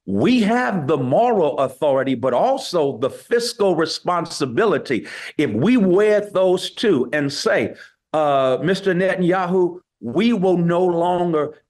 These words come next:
give you financial resources. We will no longer give you military resources," and stand by watching the carnage unfold.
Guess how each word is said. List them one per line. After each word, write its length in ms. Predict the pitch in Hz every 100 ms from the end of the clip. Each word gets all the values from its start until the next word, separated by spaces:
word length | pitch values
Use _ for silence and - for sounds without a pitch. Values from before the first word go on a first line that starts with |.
| _
give 280 | 170 185 147
you 280 | 160 175
financial 720 | 175 175 151 165 160 156 151 131
resources. 760 | 180 160 - 131 110 113 107
We 180 | 113 220
will 220 | 202 190
no 240 | 170 170 175
longer 360 | 170 170 156
give 360 | 131 123 175 139
you 100 | 165
military 760 | 135 151 170 160 165 165 143
resources," 880 | 120 143 180 - 170 139 120 131 110 - - - -
and 180 | 143 123
stand 540 | - - 175 175 170 143
by 320 | 170 147 107 - _
watching 640 | 107 117 170 180 - 170 147
the 120 | 151
carnage 680 | 151 - 180 175 147 147 -
unfold. 760 | 160 147 143 175 185 170 120